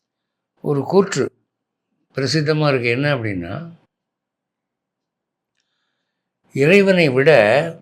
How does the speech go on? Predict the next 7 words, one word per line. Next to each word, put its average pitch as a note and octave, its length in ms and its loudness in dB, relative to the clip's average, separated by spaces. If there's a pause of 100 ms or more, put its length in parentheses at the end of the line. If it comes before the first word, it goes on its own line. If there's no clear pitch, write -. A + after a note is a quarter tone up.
(680)
அவனுடைய C3+ 720 -2
அடியவர்கள் D3 1000 -2 (520)
பெரியவர்கள், A#2 1000 0 (1080)
இறைவனை E3 500 2
விட D#3+ 520 0 (140)
அடியவர்கள் D#3 680 2
உயர்ந்தவர்கள், C#3+ 1160 2